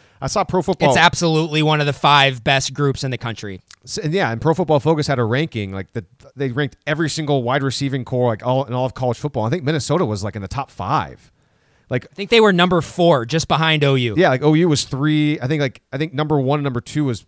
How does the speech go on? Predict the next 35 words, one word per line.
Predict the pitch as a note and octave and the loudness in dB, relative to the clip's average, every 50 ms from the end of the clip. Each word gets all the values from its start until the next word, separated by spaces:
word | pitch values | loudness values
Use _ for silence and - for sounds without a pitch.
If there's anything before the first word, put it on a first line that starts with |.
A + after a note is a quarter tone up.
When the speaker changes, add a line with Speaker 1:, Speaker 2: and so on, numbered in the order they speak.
| _ | _
Speaker 1:
was | - C3 | -8 -6
probably | G#2+ - D3 C#3 B2 A#2 | -4 -2 -2 0 0 -2
L | - C3 C3+ | -2 0 0
S | C3 B2 - - | 0 -2 -2 -2
U | B2+ B2+ | -2 -2
and | A#2+ | -2
Alabama, | A#2 A#2+ A#2 G#2+ G#2 G#2 A2 A#2 B2+ B2+ B2+ B2 B2 | 0 -2 -2 -2 -2 -4 -4 -2 -2 -2 -4 -6 -8
I | - - A#2+ | -8 -6 -4
wanna | B2+ B2+ B2+ | -4 -4 -4
say. | A#2+ - C#3+ C3 C3 C3 | -4 -4 -2 -2 2 2
Speaker 2:
Yep. | A3 A#3 - _ _ _ _ _ _ _ _ _ _ _ - | 2 2 0 _ _ _ _ _ _ _ _ _ _ _ -6
Speaker 1:
Uh, | - B2+ B2 A#2 A2+ A2+ A#2+ | -2 0 2 2 2 0 0
and | B2+ B2+ B2 A#2 A#2 | -2 -2 -4 -4 -2
which | C#3 D3 C3+ C#3 | -2 -2 -2 -2
is | C#3 - | -4 -4
fine | - C3+ B2 A2 F#2 E2+ | -2 -2 0 0 -2 -4
'cause, | - A#2+ G#2 | -4 -4 -4
I | A#2 | -2
mean, | A2+ A2+ G#2+ G2+ F#2+ _ - - | -4 -4 -4 -6 -10 _ -12 -6
Alabama | A2 C3 C3 B2+ B2 B2 B2 | -4 -2 -2 0 0 0 0
and | A#2+ A#2 | 0 0
L | A#2 A2+ | 0 -2
S | A2 - | -4 -6
U | A#2 | -8
both, | F2 A2 G#2+ G#2 - _ _ _ _ _ _ | -6 -6 -6 -6 -8 _ _ _ _ _ _
they | - A#2+ A2+ | -4 -4 -2
have | G#2 F#2+ E2+ D2+ - | -4 -4 -6 -8 -8
great | - A2 G#2 F#2+ - - _ _ | -6 -6 -6 -6 -8 -12 _ _
receiver. | - F#2 F2 - - F#2+ E2 D#2 | -14 -14 -12 -12 -12 -12 -12 -10
I | F2+ | -10
mean, | G2 F#2 F2 | -10 -8 -8
they, | G#2 G#2+ | -8 -8
those | F#2 F#2 A2+ F#2+ | -8 -8 -10 -8
guys | - F2+ E2+ D#2+ | -8 -10 -10 -12
are | D#2+ | -14